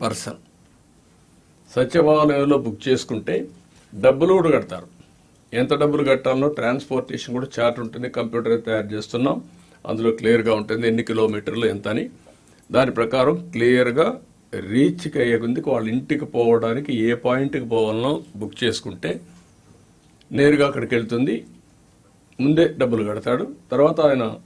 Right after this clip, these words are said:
రీచ్ అయ్యిందని చెప్తేనే మనం డబ్బులు రిలీజ్ చేస్తాం. నెంబర్ టూ, all lorries Uberization. Principle is very clear.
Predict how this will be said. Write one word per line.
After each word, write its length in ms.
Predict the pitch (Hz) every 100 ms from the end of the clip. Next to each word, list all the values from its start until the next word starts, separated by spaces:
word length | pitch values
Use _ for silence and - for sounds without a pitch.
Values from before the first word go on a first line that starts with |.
| - _ _ _ _ _ _ - - 110 123
రీచ్ 260 | 170 - 143
అయ్యిందని 400 | 139 135 135 127 120
చెప్తేనే 480 | 107 - 147 190 226 -
మనం 140 | 139 147
డబ్బులు 180 | 131 123 110
రిలీజ్ 200 | 98 85
చేస్తాం. 300 | 80 - - - _ _ _ _ _ _ _ - _ _ _ - - 107
నెంబర్ 240 | 110 104 -
టూ, 80 | 113 90 - - _ _ _ _ -
all 520 | 92 127 151 185 196 170
lorries 420 | 143 143 147 165 - - 113
Uberization. 640 | 104 92 85 85 - - - - - - - _ _ _ _ -
Principle 440 | 131 165 170 170 165
is 100 | 143 131
very 160 | 156 165
clear. 280 | 147 143